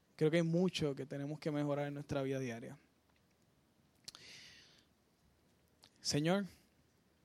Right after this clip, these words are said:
aquí estamos frente a ti.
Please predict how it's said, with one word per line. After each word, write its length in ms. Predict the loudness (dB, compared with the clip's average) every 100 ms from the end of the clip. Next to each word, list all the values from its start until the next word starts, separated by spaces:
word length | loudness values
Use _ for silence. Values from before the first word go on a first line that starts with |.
| _ _ _ _ _ _ _ _ _ _ _ _ _ _ _ _ _ _ _ _ _ _ _ -16
aquí 180 | -2 0
estamos 340 | 4 4 4
frente 380 | 4 2 2 0
a 60 | -2
ti. 180 | -8